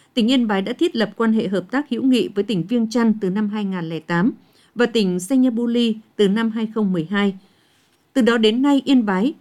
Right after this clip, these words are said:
và hai địa phương của Lào đã tổ chức trao đổi một trăm mười bốn lượt đoàn công tác, trong đó có ba mươi đoàn lãnh đạo cấp cao sang thăm làm việc, trao đổi và chia sẻ kinh nghiệm trên các lĩnh vực phát triển kinh tế xã hội,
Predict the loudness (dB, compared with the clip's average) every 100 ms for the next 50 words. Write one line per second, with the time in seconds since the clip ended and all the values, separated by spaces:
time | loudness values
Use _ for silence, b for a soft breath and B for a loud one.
0 | -6 -2 0 0 0 -2 -2 -2 0 0
1 | 0 0 -2 -6 -2 0 0 -6 -6 -4
2 | 0 0 0 -2 b 0 2 2 0 2
3 | 4 2 2 0 2 2 0 -2 -4 -6
4 | -4 -4 -4 b b -4 0 2 0 -2
5 | -4 -4 0 0 2 0 0 -2 -4 -6
6 | -8 -6 -8 -4 -2 -2 -6 B -6 0
7 | 0 2 0 0 0 0 0 -2 _ _
8 | -2 0 2 2 0 -4 -2 -2 -2 -4
9 | -2 0 0 -2 -4 -6 -4 -6 -6 0
10 | 0 0 b b b -4 -2 0 -2 -2
11 | -2 0 -2 -4 -2 0 0